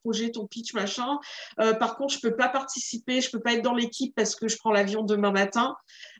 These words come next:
Euh, mais voilà, euh, voilà mes coordonnées, euh, et tout. Si tu veux rappeler, il y a pas de souci. » Bon, bah, euh, je l'ai pas rappelé tout de suite, mais six mois après, quand ça a été un peu plus structuré, un peu plus, et cetera, on s'est rencontrés et hop, elle est associée aussi.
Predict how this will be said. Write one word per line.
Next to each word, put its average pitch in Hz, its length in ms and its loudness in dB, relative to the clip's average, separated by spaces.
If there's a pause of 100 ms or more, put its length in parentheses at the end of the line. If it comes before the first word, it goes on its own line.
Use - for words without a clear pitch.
(120)
Euh, 202 600 8
mais 214 180 6
voilà, 247 480 6
euh, - 20 2
voilà 214 260 4
mes 240 140 -4
coordonnées, 220 720 2
euh, 196 420 4
et 196 120 2 (100)
tout. 247 180 -2
Si 226 160 -4
tu 202 140 -2
veux 208 80 4
rappeler, 196 340 2
il 226 60 2
y 214 40 4
a 190 40 2
pas 190 100 0
de 185 80 -2 (140)
souci. » 277 420 -6
Bon, 196 140 0
bah, 180 260 2 (460)
euh, 180 640 8
je 180 140 2
l'ai 202 80 6
pas 208 100 2
rappelé 208 300 2
tout 202 100 -8
de 196 60 -6
suite, 381 220 2
mais 208 100 2
six 208 240 -2
mois 208 160 6
après, 226 480 2 (140)
quand 233 180 0
ça 214 120 2
a 202 40 6
été 202 180 2
un 185 100 4
peu 196 120 -2
plus 208 140 -6
structuré, 202 500 0
un 277 120 2
peu 202 160 2
plus, 196 380 0
et 185 60 -2
cetera, 196 500 0
on 359 40 4
s'est 349 120 -2
rencontrés 202 640 -2 (220)
et 190 320 4
hop, 202 200 2
elle 202 140 2
est 185 60 6
associée 185 400 0
aussi. 208 340 -4